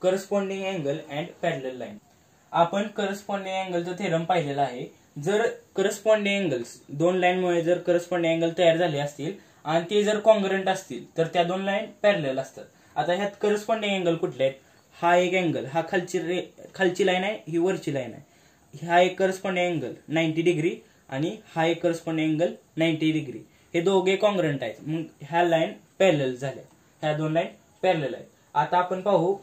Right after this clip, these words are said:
याच्या मदतीने आपण कसे measure करू शकतो objects. आपल्याला माहित आहे की हा एक व्हॉलीबॉल आहे आणि हा एक sphere आहे.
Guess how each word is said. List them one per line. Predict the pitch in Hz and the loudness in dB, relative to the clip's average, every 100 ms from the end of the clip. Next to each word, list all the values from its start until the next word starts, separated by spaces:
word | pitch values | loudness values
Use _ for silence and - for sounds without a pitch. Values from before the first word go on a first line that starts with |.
| - - | -12 -10
याच्या | 156 151 175 190 - _ _ - - | -8 -2 0 -2 -6 _ _ -20 -8
मदतीने | 165 170 170 165 156 | -4 -4 -4 -4 -4
आपण | 156 180 | -4 -8
कसे | - 202 190 190 | -8 -6 -4 -4
measure | 190 143 | -4 -6
करू | - 135 | -8 -10
शकतो | 131 160 127 | -12 -12 -10
objects. | 127 - - - - - - - _ _ _ - - | -10 -10 -20 -20 -20 -20 -20 -20 _ _ _ -16 -6
आपल्याला | 151 175 185 | -4 -2 -4
माहित | 190 185 | -4 -4
आहे | 180 | -2
की | 151 | -2
हा | 156 160 170 - 151 | -2 0 0 0 -4
एक | 156 - | -6 -6
व्हॉलीबॉल | 165 156 156 151 151 | -2 0 0 0 0
आहे | 143 139 | -2 -4
आणि | 143 156 | -4 -4
हा | 160 | -4
एक | 165 | -6
sphere | - - 190 143 | -8 -8 -2 -2
आहे. | - | -4